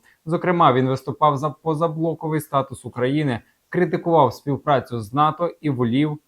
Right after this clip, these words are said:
укріплення економічних зв'язків з Росією. Окрім парламентської роботи, Деркач займав керівні посади у державних структурах і бізнесі.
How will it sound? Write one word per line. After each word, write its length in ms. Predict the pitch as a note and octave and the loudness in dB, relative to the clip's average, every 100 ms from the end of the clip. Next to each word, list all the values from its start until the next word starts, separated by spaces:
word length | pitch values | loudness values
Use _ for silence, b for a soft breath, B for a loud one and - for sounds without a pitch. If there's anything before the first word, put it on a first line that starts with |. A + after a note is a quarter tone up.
| _ - | _ -12
укріплення 600 | D#3+ B2+ B2 C#3+ C#3+ D3+ | -6 -2 0 0 0 -2
економічних 640 | D#3 D#3 C3+ A#2+ A2 C3+ B2+ | -6 -4 -2 -2 -4 -6 -6
зв'язків 460 | A#2 A2+ - B2 | -6 -12 -8 -6
з 60 | A2+ | -4
Росією. 640 | B2+ - C#3+ A#2+ G#2+ G#2+ - _ _ _ - | -4 -4 -4 -2 -4 -8 -12 _ _ _ -6
Окрім 320 | E3+ F#3 D#3+ | 0 2 4
парламентської 720 | E3+ F3 E3 C#3 - D#3 D3 | 6 8 6 2 -4 0 2
роботи, 440 | D3 D#3 F3 C#3+ | 2 0 0 0
Деркач 600 | A#2 B2+ B2 E3 D#3+ - _ | 0 0 2 0 0 -6 _
займав 520 | B2+ D3+ D#3 D#3 B2+ | -6 -2 2 2 2
керівні 360 | C#3+ C#3+ D3 E3 | -2 -2 0 -4
посади 520 | - B2+ D#3 D3+ C#3+ | -6 -2 2 2 0
у 160 | - A#2+ | -6 -6
державних 580 | A#2+ A2+ D3 D3 C#3 | -6 2 2 2 -4
структурах 640 | - C3+ - D3+ D#3 D3 _ | -8 -12 -6 0 0 0 _
і 100 | E3+ | -6
бізнесі. 580 | D3 A#2+ A2 G#2+ - | -2 -2 -2 -6 -8